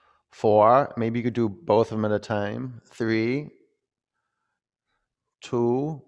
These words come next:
shoot back, low plank, up dog, down dog. Look up to your hands, jump forward.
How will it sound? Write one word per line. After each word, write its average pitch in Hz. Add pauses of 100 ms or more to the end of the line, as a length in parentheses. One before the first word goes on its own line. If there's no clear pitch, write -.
(1300)
shoot 185
back, 101
low 131
plank, 98 (300)
up 147
dog, 98 (840)
down 139
dog. 98 (220)
Look 160
up 190
to 165
your 147
hands, 110
jump 131
forward. 98